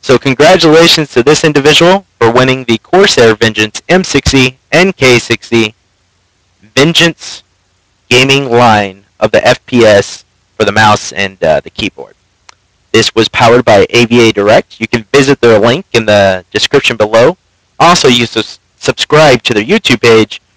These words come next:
for further contest giveaways and also product reviews coming soon. Don't forget to subscribe to my YouTube channel, which is the Call Me Nerve. And thanks for watching, guys.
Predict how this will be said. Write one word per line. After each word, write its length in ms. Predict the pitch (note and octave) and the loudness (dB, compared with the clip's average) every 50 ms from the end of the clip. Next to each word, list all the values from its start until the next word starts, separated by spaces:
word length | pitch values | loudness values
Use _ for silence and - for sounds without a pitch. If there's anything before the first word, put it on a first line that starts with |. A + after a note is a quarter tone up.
| _ _ - | _ _ -4
for 120 | B2+ B2+ | -4 -2
further 380 | - - C#3 C#3 C3+ B2+ B2 A#2+ | 0 0 2 2 4 4 2 2
contest 600 | - - B2 A#2+ A2+ - - A2+ A2 - - - | 0 0 0 0 0 0 0 0 0 0 -2 -2
giveaways 520 | A#2+ A2 G#2+ G#2+ A2 A2 A2 G#2+ G#2 - | -2 -2 0 0 2 2 2 2 0 -4
and 80 | G2+ G2+ | -6 -2
also 360 | G2+ B2+ B2 A#2+ - C3 A#2+ | 0 0 0 0 0 -2 -4
product 400 | - - A#2+ A2 G#2+ G#2+ - - | -2 0 0 0 0 0 -2 -6
reviews 460 | A2 G#2 _ G#2 G#2+ G#2+ G#2 G2 - | -10 -12 _ -8 -6 -6 -6 -6 -8
coming 260 | - - G2+ G2+ G2 - | -8 -8 -8 -8 -8 -6
soon. 340 | - - F#3 F3+ D3+ A#2 - _ _ _ _ _ _ _ _ _ _ | -2 0 0 0 0 -2 -6 _ _ _ _ _ _ _ _ _ _
Don't 140 | - A#2+ A2 | -4 -4 -4
forget 360 | - A2 - A2+ G#2+ - _ - | -6 -6 -4 -2 -2 -2 _ -6
to 100 | A#2+ - | -8 -6
subscribe 480 | - A#2+ A2+ - - - A2 G#2 G2 - | -4 -4 -6 -4 -2 -2 0 0 0 -2
to 60 | G#2 | -4
my 180 | A2 B2+ C#3 | -2 0 2
YouTube 340 | C#3 C#3+ C#3 C3 - C#3 B2 | 2 2 2 0 -2 -4 -2
channel, 400 | - - C#3 C3 B2+ B2+ A#2+ A2+ | -2 0 0 0 2 0 0 0
which 240 | A2 A2 G#2 - - | -2 -2 -2 -2 -2
is 200 | G2 F#2+ G2+ - | -2 -4 -6 -10
the 160 | - G#2+ G#2 | -12 -14 -14
Call 340 | - _ - B2 A#2+ A#2+ A#2 | -10 _ 0 2 2 2 2
Me 180 | A2 A2 A2 G#2+ | 0 -2 -6 -4
Nerve. 340 | A2 A#2+ C#3 F3+ A#3+ C4+ _ _ _ _ _ _ _ _ _ _ - | -2 0 2 2 0 -2 _ _ _ _ _ _ _ _ _ _ -8
And 120 | - A#2 - | -8 -4 -2
thanks 220 | D3 C#3 C3+ - | 0 0 0 0
for 100 | - A#2+ | 0 2
watching, 280 | B2 C#3 - - E3+ D#3+ | 2 4 2 2 0 2
guys. 420 | E3 E3+ F3+ F3 F3+ - - _ | 2 4 4 2 0 -2 -6 _